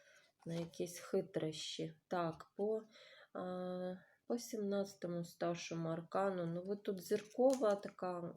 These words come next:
м, особистість, ви дуже гарна або гарний.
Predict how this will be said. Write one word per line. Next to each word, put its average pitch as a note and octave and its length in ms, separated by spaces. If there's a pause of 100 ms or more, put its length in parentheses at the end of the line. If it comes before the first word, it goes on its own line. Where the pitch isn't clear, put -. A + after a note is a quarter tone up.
м, E3 500
особистість, F3 1040
ви D#3+ 60
дуже E3 360
гарна E3+ 480
або D3+ 200
гарний. F3+ 600